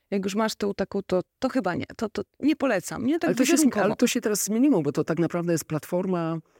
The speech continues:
Speaker 2: e, wymiany kontaktów i
Speaker 1: Konta-,
Speaker 2: doświadczeń,
Speaker 1: konta-,
Speaker 2: tak?
Speaker 1: kontaktów, to jest platforma, gdzie, wiesz, poszukujesz fajnego mięsa, jakiegoś fajnego kontentu, to tam fajnie.
Speaker 2: Mięso to jest fajne słowo w
Speaker 1: Tak.
Speaker 2: marketingu.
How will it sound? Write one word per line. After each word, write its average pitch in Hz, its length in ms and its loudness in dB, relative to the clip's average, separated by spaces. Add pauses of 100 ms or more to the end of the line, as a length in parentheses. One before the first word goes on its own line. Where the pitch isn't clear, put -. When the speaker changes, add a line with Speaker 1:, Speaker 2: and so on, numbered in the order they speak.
(380)
Speaker 2:
e, - 40 -6 (1080)
wymiany 143 500 2
kontaktów 190 460 2
i 247 40 6
Speaker 1:
Konta-, 240 180 6
Speaker 2:
doświadczeń, 240 380 2 (120)
Speaker 1:
konta-, 190 240 0
Speaker 2:
tak? 147 220 -2
Speaker 1:
kontaktów, 208 840 0
to 185 120 -4
jest 175 120 -2
platforma, 190 460 -4
gdzie, 190 380 0
wiesz, 185 160 -2
poszukujesz 208 640 -4
fajnego 196 420 -2
mięsa, 196 420 -2
jakiegoś 170 320 -4
fajnego 180 340 -4
kontentu, 185 580 -2
to 196 140 -4
tam 185 240 -4
fajnie. 180 380 -4
Speaker 2:
Mięso 185 240 2
to 160 100 0
jest - 120 0
fajne 127 360 2
słowo 107 440 0
w 101 40 -2
Speaker 1:
Tak. 208 100 2
Speaker 2:
marketingu. 110 600 0